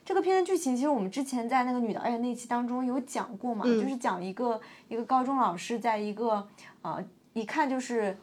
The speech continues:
Speaker 1: 比较中产富裕阶层家庭的那种寄宿学校里面当老师，
Speaker 2: 嗯。
Speaker 1: 然后他教授的那门课程呢，它是叫 Conscious Alimentation。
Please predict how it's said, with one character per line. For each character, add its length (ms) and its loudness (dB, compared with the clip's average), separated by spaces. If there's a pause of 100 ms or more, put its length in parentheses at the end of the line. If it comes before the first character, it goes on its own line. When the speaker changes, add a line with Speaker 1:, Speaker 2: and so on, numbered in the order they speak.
(220)
Speaker 1:
比 80 -10
较 140 8
中 280 6
产 280 -4
富 240 -2
裕 180 2
阶 260 0
层 300 -4
家 220 6
庭 240 -4
的 180 2
那 160 -2
种 300 -8 (100)
寄 100 -2
宿 160 2
学 160 -2
校 200 0
里 160 -4
面 440 -2
当 140 6
老 160 4
师， 200 -6
Speaker 2:
嗯。 20 4
Speaker 1:
然 100 6
后 80 2
他 100 6
教 200 6
授 140 2
的 40 2
那 160 2
门 220 0
课 260 2
程 300 -4
呢， 180 -4 (320)
它 100 0
是 120 2
叫 260 6
Conscious 560 0 (380)
Alimentation。 840 0